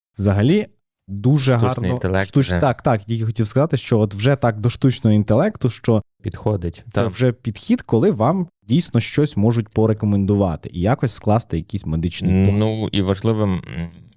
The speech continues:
Speaker 2: скажімо так, підкресленням є те, що наразі Healthy Plus може дослідити аналізи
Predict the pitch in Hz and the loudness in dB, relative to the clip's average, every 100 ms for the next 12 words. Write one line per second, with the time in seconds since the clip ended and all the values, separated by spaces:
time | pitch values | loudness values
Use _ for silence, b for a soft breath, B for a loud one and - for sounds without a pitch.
0 | _ - - 85 87 82 85 - - _ | _ -12 -4 -2 0 -2 -4 -8 -20 _
1 | _ - 85 - 107 113 117 95 90 90 | _ -12 -8 -2 -2 0 0 0 2 0
2 | 85 101 113 - 90 85 - 87 87 98 | 0 -2 -4 -2 0 -2 -4 -2 0 0
3 | 107 98 87 98 92 87 104 - 95 92 | -2 -2 -2 -2 -2 -2 -4 -2 -2 0
4 | 90 - 90 92 90 87 90 92 87 92 | -2 -4 -2 -2 0 0 0 0 -2 0
5 | 87 85 | -2 -2